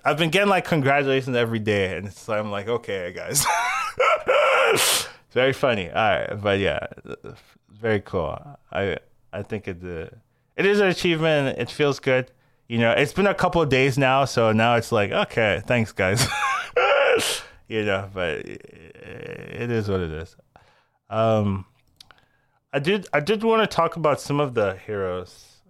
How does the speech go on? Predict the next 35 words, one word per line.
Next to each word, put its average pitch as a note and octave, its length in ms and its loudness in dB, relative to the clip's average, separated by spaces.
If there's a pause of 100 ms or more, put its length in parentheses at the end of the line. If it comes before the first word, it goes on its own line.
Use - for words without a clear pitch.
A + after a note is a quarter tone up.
um, F2+ 440 -10
just, C#3 220 -6
like, F#3 180 2
some F3 200 -2
of C#3+ 180 -4
the, F#2+ 400 -8 (1700)
like, - 140 -20 (180)
so, F#3+ 340 -2
so G#3 200 0
generally, A#3+ 360 4
I F#3+ 80 4
wanna, A3 320 2
I D#3 80 0
wanna G#3+ 500 2 (1500)
talk E3+ 240 0
about, E3 220 2
like, A#2 140 2
my A2 220 0
experience, A2+ 480 -6
right? G#2+ 280 0
Like, F#2+ 200 -8 (180)
oh, E3 180 2
what, B2+ 280 0
what, B2 280 -4
what B2 140 2
I A#2 80 2
think A2 300 -12
is A2 140 -10
good G2+ 240 -4
and F#2+ 120 -8
stuff - 240 -8
like G2+ 120 -4
that, G2 180 0
just G#2 200 -8
to F#2+ 260 0